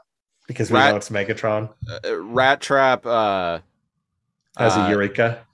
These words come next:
Speaker 2: Yeah, he has a eureka moment where he talks about, like, sparks, like, having positrons.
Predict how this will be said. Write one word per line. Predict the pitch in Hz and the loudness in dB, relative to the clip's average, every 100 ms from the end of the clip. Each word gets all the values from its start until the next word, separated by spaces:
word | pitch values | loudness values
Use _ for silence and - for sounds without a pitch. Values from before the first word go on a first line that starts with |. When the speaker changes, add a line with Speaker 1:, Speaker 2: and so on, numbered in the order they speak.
| - - - | -20 -16 -6
Speaker 2:
Yeah, | 131 135 | -2 0
he | 160 190 | 2 4
has | 170 | 6
a | 160 | 6
eureka | 135 117 113 113 120 | 4 4 2 0 -2
moment | 117 113 113 120 | -2 -4 -4 -8
where | 107 107 | -8 -8
he | 113 | -8
talks | - 107 104 - | -2 0 0 -4
about, | 107 107 104 | -2 -2 -2
like, | 101 - | -4 -6
sparks, | - 101 101 104 - - | -6 -2 0 -2 -4 -8
like, | 107 95 | -6 -4
having | 101 98 98 90 | -2 -4 -4 -10
positrons. | - 95 95 107 - 104 101 101 101 - | -4 -4 -4 -6 -8 -6 -4 -6 -8 -14